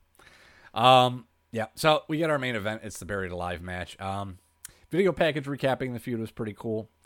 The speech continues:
Uh, it just, I think it, it, it, it hit less just because we've been watching the promos week to week, so, you know, kinda lost a little bit of its luster, but still good, still good. Uh, Bearer gets a, a, a, Bearer gives Mankind an object at some point. They never really go over what it is. It looked like a coffin nail.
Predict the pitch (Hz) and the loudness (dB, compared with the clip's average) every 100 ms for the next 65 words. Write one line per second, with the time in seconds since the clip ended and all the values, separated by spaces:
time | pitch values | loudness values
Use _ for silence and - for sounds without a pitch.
0 | _ 95 92 90 - - - - 139 123 | _ -8 -6 -6 -8 -20 -14 -8 -6 -4
1 | 117 139 117 110 113 104 101 107 104 104 | -2 -2 -2 -2 -4 -6 -8 -10 -10 -10
2 | 90 127 - 104 101 - 98 - 95 - | -4 -4 -4 -6 -6 -8 -12 -12 -12 -6
3 | 98 92 - 95 101 90 90 95 90 80 | -6 -6 -8 -12 -12 -12 -12 -10 -10 -10
4 | 104 90 87 78 95 - 87 82 - 87 | -10 -10 -10 -12 -12 -12 -10 -12 -10 -10
5 | 82 78 _ _ _ _ _ - 85 85 | -10 -14 _ _ _ _ _ -12 -10 -8
6 | 98 85 78 - 85 80 78 80 - 80 | -6 -6 -8 -10 -10 -10 -12 -14 -14 -14
7 | - 113 - 226 143 107 - - - 120 | -6 -6 0 0 0 0 -6 -10 -2 -2
8 | 101 90 73 - - - 113 117 113 113 | 0 -4 -6 -18 -20 -6 0 4 4 4
9 | - 147 156 135 139 135 113 110 98 110 | 2 2 4 2 0 -2 -2 -4 -4 -6
10 | 107 110 127 139 117 110 113 113 117 98 | -6 -4 -2 -2 -2 -4 -4 -6 -6 -6
11 | - 92 95 101 107 - 104 - 110 107 | -6 -6 -6 -6 -8 -8 -8 -6 -6 -6
12 | 98 98 127 139 117 101 95 95 98 95 | -6 -4 -2 0 0 -2 -4 -4 -4 -4
13 | 80 98 104 107 240 170 92 - 104 117 | -4 -6 -6 -6 -4 -4 -6 -8 -6 -6
14 | - 82 82 78 | -6 -8 -8 -10